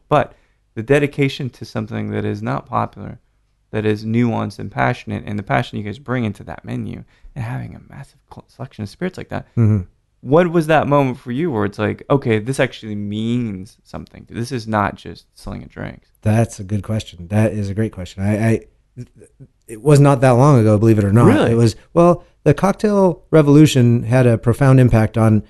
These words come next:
Speaker 2: my career path, on, on my, um, m-, my understanding of what I'm here for. It kind of brought me back on track to, remember when I wanted to open that live
Speaker 1: Yeah,
Speaker 2: music
Speaker 1: the
Speaker 2: venue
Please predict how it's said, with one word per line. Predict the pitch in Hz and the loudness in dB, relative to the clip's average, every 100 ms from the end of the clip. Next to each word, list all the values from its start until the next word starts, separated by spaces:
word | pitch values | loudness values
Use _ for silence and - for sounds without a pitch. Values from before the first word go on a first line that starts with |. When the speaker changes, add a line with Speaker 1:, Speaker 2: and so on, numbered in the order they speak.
| _ _ _ - | _ _ _ -6
Speaker 2:
my | 113 120 120 117 | 0 4 4 2
career | - 127 117 | 2 4 4
path, | - 113 117 117 - | 6 4 4 2 0
on, | 110 | 0
on | 110 110 110 | 2 4 4
my, | 110 110 110 104 - _ _ _ - | 6 6 4 0 -6 _ _ _ -10
um, | 101 104 104 101 - _ _ _ _ _ _ - | -6 -2 -2 -2 -4 _ _ _ _ _ _ -10
m-, | 117 - _ | -10 -10 _
my | 123 120 | -2 2
understanding | 127 113 127 123 | 2 4 4 4
of | 113 104 - _ _ _ _ | 4 2 -4 _ _ _ _
what | 113 117 127 | 0 4 6
I'm | 120 113 | 6 4
here | 120 120 | 4 4
for. | - 107 | 2 -2
It | 101 | 2
kind | 117 | 2
of | 110 | 2
brought | 98 120 113 | 4 4 4
me | 107 | 2
back | 110 110 - | 2 0 -2
on | 113 107 101 | -4 -2 -2
track | - 110 110 - | 0 0 0 -4
to, | - 110 104 104 - _ _ _ _ _ _ _ _ | -6 0 0 0 -4 _ _ _ _ _ _ _ _
remember | 127 123 123 123 | 0 4 6 6
when | 117 | 6
I | 117 | 6
wanted | 110 117 110 | 6 4 4
to | 110 107 104 | 4 2 0
open | 117 117 107 | -2 0 2
that | 107 98 _ _ | 2 -2 _ _
live | 123 113 110 | -4 0 4
Speaker 1:
Yeah, | 131 | 4
Speaker 2:
music | 202 | 4
Speaker 1:
the | 127 | 4
Speaker 2:
venue | 117 | 4